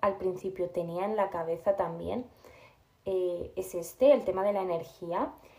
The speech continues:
Al principio, cuando empiezas a hacer deporte, sientes que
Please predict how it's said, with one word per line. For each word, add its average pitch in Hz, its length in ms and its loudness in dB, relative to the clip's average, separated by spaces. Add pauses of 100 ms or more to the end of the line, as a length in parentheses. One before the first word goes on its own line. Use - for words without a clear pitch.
(480)
Al 220 160 4
principio, 220 960 0
cuando 202 180 0
empiezas 240 300 0
a 269 40 0
hacer 226 280 -4
deporte, 208 760 -2
sientes 247 720 0
que 185 320 -2